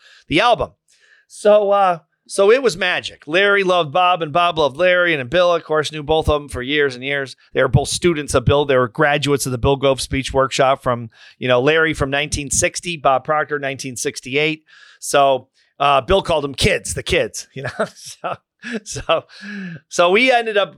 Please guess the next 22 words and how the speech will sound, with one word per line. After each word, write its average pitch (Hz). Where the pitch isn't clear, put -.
recording 165
this 156
album 147
at 135
Nightingale 147
Conant 135
in 127
nineteen 147
ninety-nine 135
called 127
Create 143
the 143
Future, 135
Learning 180
from 160
and 143
Becoming, 139
um, 127
a 139
Multi-Million 147
Dollar 135
Leader. 113